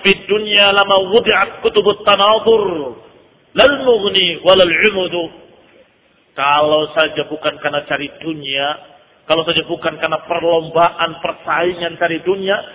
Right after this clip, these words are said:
niscaya nggak akan ditulis buku-buku filsafat. Nggak akan ditulis buku-buku ilmu kalam. Nggak akan, akan ditulis Al-Mughni wal Al-Umud.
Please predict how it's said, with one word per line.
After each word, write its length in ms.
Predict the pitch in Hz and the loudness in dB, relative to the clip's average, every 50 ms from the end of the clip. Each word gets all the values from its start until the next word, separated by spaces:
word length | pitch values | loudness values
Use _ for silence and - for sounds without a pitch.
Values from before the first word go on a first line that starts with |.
| - - - - - | -20 -20 -16 -8 -6
niscaya 400 | 233 233 - - 240 240 240 226 | -6 -4 0 0 2 2 2 0
nggak 160 | 208 240 - 240 - | 0 0 2 0 0
akan 120 | - - 202 | 0 -4 -4
ditulis 300 | 220 - 247 240 220 - | -6 -6 -8 -8 -8 -6
buku-buku 460 | 170 190 - - 202 185 202 - 196 180 | -6 -4 -2 -2 -2 -2 -2 -2 -2 -2
filsafat. 440 | 185 190 175 175 170 - 185 175 - - - - _ _ _ _ _ _ _ _ | -2 -2 -2 -4 -6 -6 -6 -10 -10 -14 -20 -20 _ _ _ _ _ _ _ _
Nggak 180 | - 180 196 - - | -2 0 0 0 2
akan 120 | - - 208 | 2 0 0
ditulis 260 | 226 - 262 262 - | 0 0 -2 -2 -2
buku-buku 400 | - 208 233 202 226 214 247 240 247 240 | -2 -2 -2 0 0 0 2 4 4 2
ilmu 240 | 240 240 233 226 220 - | 4 2 0 0 2 4
kalam. 560 | 233 233 240 247 247 240 233 220 - - - - - - - - | 6 6 8 6 6 6 4 2 0 -4 -14 -18 -20 -18 -12 -4
Nggak 160 | 190 202 226 233 233 | 0 2 2 4 2
akan, 100 | 233 233 - - 208 | 0 -2 -4 -6 -8
akan 140 | - 415 220 | -8 -6 -4
ditulis 340 | 208 208 - - 240 240 - - | -4 -4 -2 -2 -2 -2 0 2
Al-Mughni 480 | 214 226 214 220 247 254 240 202 226 | 2 2 2 2 0 0 0 0 0
wal 160 | 220 214 214 208 | 2 2 4 4
Al-Umud. 460 | 202 202 202 233 247 247 233 214 | 2 4 2 2 2 2 0 0